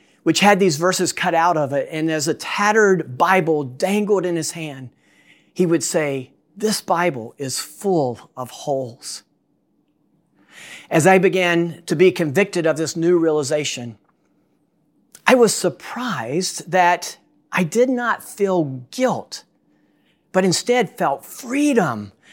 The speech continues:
freedom to pursue God's heart.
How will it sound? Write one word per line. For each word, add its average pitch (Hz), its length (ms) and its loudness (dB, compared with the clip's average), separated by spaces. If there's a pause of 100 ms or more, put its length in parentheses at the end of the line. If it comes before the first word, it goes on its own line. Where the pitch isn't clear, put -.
(140)
freedom 262 680 2
to 170 120 -4
pursue 214 680 -4
God's 208 520 -6
heart. - 720 -14